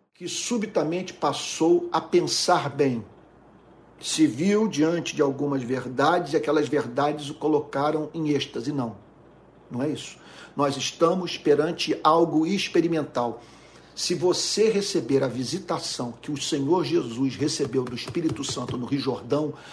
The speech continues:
você vai falar sobre essa experiência em termos de hora, dia e local. É inesquecível. E ela pode se repetir.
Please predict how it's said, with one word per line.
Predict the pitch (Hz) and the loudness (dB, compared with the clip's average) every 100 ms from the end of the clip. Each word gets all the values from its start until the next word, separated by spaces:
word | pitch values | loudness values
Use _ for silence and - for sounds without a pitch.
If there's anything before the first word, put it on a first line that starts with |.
| - - | -18 -6
você | 143 147 170 | 0 2 2
vai | 135 175 | 2 2
falar | 175 147 143 151 165 - | 4 2 4 2 2 -2
sobre | - 151 147 | -2 2 2
essa | 156 151 | 2 0
experiência | - 156 131 143 151 160 | -2 -2 0 -2 -2 -6
em | 143 | -8
termos | - 160 143 117 143 131 | 2 4 4 2 -2 -2
de | 123 120 147 143 120 - - - - - - | -4 -6 -4 -2 -2 -6 -20 -20 -20 0 8
hora, | 180 180 117 - - - - - - - - - - | 10 10 4 -4 -16 -20 -20 -20 -20 -20 -20 -20 -12
dia | 135 127 214 196 185 185 - - - - - - | -6 0 2 4 0 -4 -10 -20 -20 -20 -20 -4
e | 175 | 4
local. | 156 156 117 104 - _ _ _ - | 4 4 -4 -6 -10 _ _ _ -6
É | 160 - - - - | -4 -4 -12 -6 2
inesquecível. | 220 226 180 143 170 185 - - - 165 190 - - 151 139 113 113 - - - - - - - - - - | 4 2 0 6 8 8 6 -8 -2 0 0 -4 -6 -6 -6 -6 -10 -12 -20 -20 -20 -20 -20 -20 -20 -12 0
E | 185 165 | 8 10
ela | 165 170 | 8 4
pode | - 139 139 135 | 0 2 2 0
se | 147 | -6
repetir. | 131 127 156 - 107 | -6 -6 -8 -8 -10